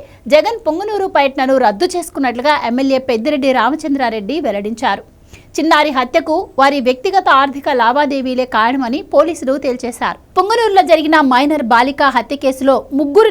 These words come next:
నిందితులను అరెస్టు చేసినట్లు తెలిపారు. ఇద్దరు మహిళలతో పాటు ఒక మైనర్ బాలుడిని అరెస్ట్ చేశారు. అరెస్ట్ చేసిన వారిలో తల్లి, కూతురుతో పాటు మైనర్ బాలుడు ఉన్నారు.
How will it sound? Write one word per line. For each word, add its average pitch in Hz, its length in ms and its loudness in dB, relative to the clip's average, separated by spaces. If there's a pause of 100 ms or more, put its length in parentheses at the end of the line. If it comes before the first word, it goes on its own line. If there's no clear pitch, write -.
నిందితులను 269 460 0 (120)
అరెస్టు 269 320 -6
చేసినట్లు 240 520 -6
తెలిపారు. 208 380 -4 (500)
ఇద్దరు 285 280 4
మహిళలతో 320 500 4
పాటు 262 220 4 (240)
ఒక 262 100 -4 (140)
మైనర్ 277 400 0
బాలుడిని 254 480 0
అరెస్ట్ 226 240 -6
చేశారు. 214 340 -4 (520)
అరెస్ట్ 285 220 0 (100)
చేసిన 285 340 2
వారిలో 254 320 4 (160)
తల్లి, 277 320 2 (100)
కూతురుతో 285 400 2 (100)
పాటు 269 220 2 (320)
మైనర్ 294 380 2
బాలుడు 285 380 2
ఉన్నారు. 240 260 -4